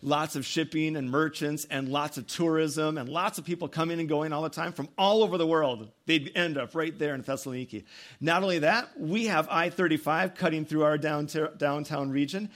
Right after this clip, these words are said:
They had the Egnatian Highway, the major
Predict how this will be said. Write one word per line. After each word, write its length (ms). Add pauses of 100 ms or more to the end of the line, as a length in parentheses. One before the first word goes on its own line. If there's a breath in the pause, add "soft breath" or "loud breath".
(220 loud breath)
They 240
had 220
the 60
Egnatian 840 (120)
Highway, 640 (680)
the 140
major 460